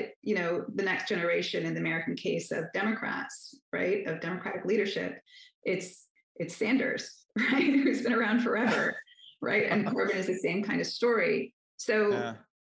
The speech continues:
Speaker 1: so that's
Speaker 2: But Martin Luther King was also kind of old when he was, I mean, he was not a part of the sixty-eight generation as well, right?
Speaker 1: Yeah,
Speaker 2: He was,
Speaker 1: absolutely.
Speaker 2: he was a
Speaker 1: But
Speaker 2: bit
Speaker 1: there,
Speaker 2: older.
Speaker 1: there, at least in my way of thinking, there you're talking about what are effectively social movements,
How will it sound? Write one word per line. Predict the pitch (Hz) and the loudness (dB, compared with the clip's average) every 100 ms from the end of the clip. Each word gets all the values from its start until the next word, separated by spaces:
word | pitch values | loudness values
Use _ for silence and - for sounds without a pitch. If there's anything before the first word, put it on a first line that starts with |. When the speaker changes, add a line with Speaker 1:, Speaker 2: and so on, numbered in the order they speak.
| - | 0
Speaker 1:
so | 240 220 | 2 4
that's | 254 262 - | 2 0 -2
Speaker 2:
But | 156 | 0
Martin | 190 214 208 190 | 2 4 4 4
Luther | 190 180 | 4 4
King | 180 220 214 | 0 0 2
was | 147 147 | 2 2
also | 170 131 | 2 0
kind | 147 127 | -2 -2
of | 120 | -2
old | 117 113 107 | -2 -4 -6
when | 120 | -6
he | 127 | -2
was, | 120 117 | -2 0
I | 139 | 0
mean, | 147 | 0
he | 156 | 0
was | 165 139 | 0 0
not | 131 | 0
a | 123 | -2
part | - 131 117 | 0 0 0
of | 110 | -2
the | 113 110 | -2 -2
sixty-eight | - - 127 117 | -2 -2 -2 -2
generation | 117 113 113 120 120 - | -2 -4 -2 -2 -2 -4
as | 110 - | -4 -2
well, | 135 113 | -2 -2
right? | 101 110 123 | -2 -2 -2
Speaker 1:
Yeah, | - | 0
Speaker 2:
He | - | 0
was, | 117 | 0
Speaker 1:
absolutely. | 277 330 277 311 - | -2 0 0 0 0
Speaker 2:
he | 175 | 2
was | - | 2
a | |
Speaker 1:
But | 143 | 2
Speaker 2:
bit | 123 | 2
Speaker 1:
there, | 143 131 | 4 4
Speaker 2:
older. | 131 113 107 110 113 - _ - | 4 2 -2 -6 -12 -20 _ -4
Speaker 1:
there, | 247 370 415 | 0 2 2
at | 294 | 2
least | 320 - | 2 4
in | 277 | 4
my | 254 262 285 277 | 4 4 2 2
way | 240 226 | 4 4
of | 214 | 2
thinking, | 214 240 233 196 196 208 - | 0 0 0 -2 -2 -2 0
there | 220 247 | 2 4
you're | 269 277 | 4 2
talking | 262 - 226 214 | 0 -2 0 0
about | 202 190 185 190 - - _ _ _ _ | 0 0 -2 0 -2 -4 _ _ _ _
what | 208 | 0
are | 196 190 185 | 2 2 2
effectively | 214 269 269 233 214 | 0 -2 0 2 2
social | 220 233 208 208 | 2 0 2 2
movements, | 202 208 214 170 156 170 - - - | 4 2 0 0 -2 -4 -8 -16 -20